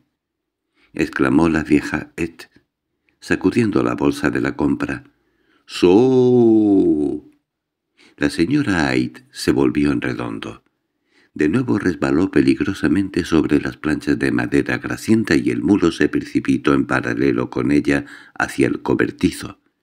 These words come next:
por cuya puerta abierta se proyectaba en ese momento la estática, atónita testuz de una vaca.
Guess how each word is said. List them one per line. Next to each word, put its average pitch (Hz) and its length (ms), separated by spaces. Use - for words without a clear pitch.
por - 180
cuya 95 260
puerta - 280
abierta 65 720
se - 180
proyectaba 65 720
en 65 140
ese 67 200
momento 71 680
la 73 200
estática, 95 840
atónita 73 800
testuz 71 520
de 117 80
una 73 200
vaca. - 520